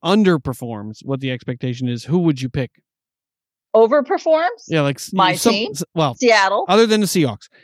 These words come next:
Speaker 1: is there a team that
Speaker 2: Oh,
Speaker 1: you,
Speaker 2: other
Speaker 1: that
Speaker 2: than
Speaker 1: you hope does better than people expect?
Speaker 2: Uh,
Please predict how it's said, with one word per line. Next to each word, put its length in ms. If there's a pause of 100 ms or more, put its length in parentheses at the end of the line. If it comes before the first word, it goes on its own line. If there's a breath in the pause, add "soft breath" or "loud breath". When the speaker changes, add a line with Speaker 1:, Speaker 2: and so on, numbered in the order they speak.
(100 soft breath)
Speaker 1:
is 180
there 140
a 60
team 220
that 80
Speaker 2:
Oh, 80
Speaker 1:
you, 60
Speaker 2:
other 140
Speaker 1:
that 60
Speaker 2:
than 80
Speaker 1:
you 140
hope 360
does 260
better 440
than 160
people 260
expect? 380 (1800)
Speaker 2:
Uh, 1120